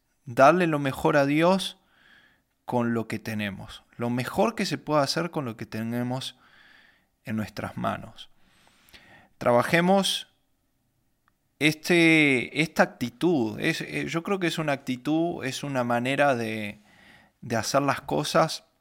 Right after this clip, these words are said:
Eh, creo que somos representantes de Cristo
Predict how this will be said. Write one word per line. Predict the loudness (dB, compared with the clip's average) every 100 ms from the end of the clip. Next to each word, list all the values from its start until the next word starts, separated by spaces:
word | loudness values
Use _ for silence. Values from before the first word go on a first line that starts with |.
| _ _ _ _ _ -16 -16 _ _ _ _ _ -12
Eh, | -6 -4 -4 -6 -10 -12
creo | -2 -2 0
que | -2
somos | 0 0 0 2 2 0 -4 -10 -16 _ _ _ _ _ _ _ _
representantes | -4 -2 -2 -4 -4 4 6 6 4 -2
de | -2 -2
Cristo | -2 -2 -2 -4 -4